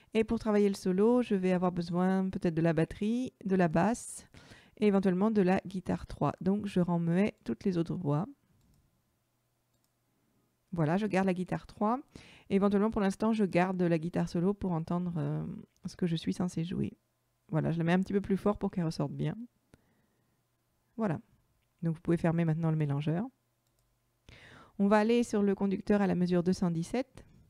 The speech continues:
Donc pour ce faire, vous pouvez, euh, faire contrôle F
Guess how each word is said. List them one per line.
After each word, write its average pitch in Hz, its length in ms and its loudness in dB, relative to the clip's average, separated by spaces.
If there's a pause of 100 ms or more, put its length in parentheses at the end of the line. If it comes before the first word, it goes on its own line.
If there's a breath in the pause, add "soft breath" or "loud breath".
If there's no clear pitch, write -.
(480 soft breath)
Donc 196 120 -2
pour 240 180 0
ce 233 160 2
faire, 180 360 2 (1300 loud breath)
vous 214 100 -4
pouvez, 202 580 2
euh, 170 380 2
faire 165 280 -2
contrôle 214 500 -2 (240)
F - 360 -4